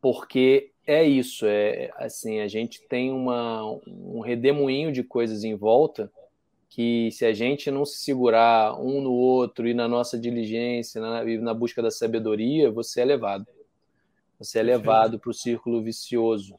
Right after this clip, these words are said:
Speaker 1: Todo dia você tem essa força. Aí você fala assim, "Ah, tá, mas você, João Paulo, você tá aí já, você é, você é professor do C V M, poxa, tranquilo, você não tem esse risco." No dia que eu achar que não tem risco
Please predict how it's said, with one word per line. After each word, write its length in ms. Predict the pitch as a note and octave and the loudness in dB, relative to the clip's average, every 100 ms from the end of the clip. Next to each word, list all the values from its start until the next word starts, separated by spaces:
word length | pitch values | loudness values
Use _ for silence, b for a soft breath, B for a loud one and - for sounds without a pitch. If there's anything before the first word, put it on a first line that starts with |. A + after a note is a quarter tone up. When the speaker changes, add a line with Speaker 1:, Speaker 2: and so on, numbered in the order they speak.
| _ | _
Speaker 1:
Todo 260 | C3 C#3 | 0 0
dia 400 | B2+ B2 C3 C3 | -4 -4 0 0
você 200 | B2+ B2 | 0 -6
tem 140 | - A#2 | -6 -6
essa 200 | - A2+ | -6 -14
força. 360 | - A2 - | -6 -6 -4
Aí 40 | G#2 | -8
você 100 | B2 | -2
fala 200 | C3+ - | 0 0
assim, 180 | - | -2
"Ah, 180 | C#3 G3 | -4 -4
tá, 220 | G3+ F#3+ | 0 0
mas 180 | F3 C#3 | 0 -2
você, 480 | A#2+ C#3+ - E3 G3+ | 2 0 2 4 6
João 140 | F#3 | 4
Paulo, 240 | D3+ B2+ A#2+ | 0 -2 -2
você 260 | A#2+ - | -4 -4
tá 180 | E3 F#3+ | 0 4
aí 280 | F3+ F3 F#3+ | 4 2 0
já, 220 | D3 F3 | -2 -2
você 220 | E3 - | -4 -4
é, 100 | D3 D3+ _ B B B | -6 -6 _ B B B
você 180 | - C3+ | -4 0
é 480 | C3 D3 E3 E3+ D3 | 2 4 4 4 2
professor 560 | - C#3+ - - D#3+ | 0 -2 -2 0 -2
do 80 | D#3+ | -2
C 180 | - E3 | -2 -2
V 80 | D#3 | -2
M, 440 | C3+ C#3+ E3+ D3+ | 0 0 0 -2
poxa, 320 | B2 E3 D#3 C#3 | -2 -2 -2 -4
tranquilo, 580 | D3+ E3+ - E3 D#3 | -6 -6 2 4 4
você 180 | B2 - | 4 0
não 120 | D#3 | -2
tem 200 | D#3 E3 | 0 -2
esse 220 | E3+ - D#3+ | -2 0 2
risco." 380 | C#3 D3 - | 4 2 -2
No 160 | A#2 C3+ | -2 -2
dia 280 | A#2+ D#3 G#3+ | 2 8 8
que 100 | A3 | 8
eu 80 | G#3 | 6
achar 300 | - - C#3 | 6 2 2
que 120 | D3 | 0
não 200 | C#3 F#3+ | 0 -4
tem 260 | G3 F#3+ | -2 -4
risco 480 | D3+ C#3+ - _ G2+ | -2 -2 -4 _ -16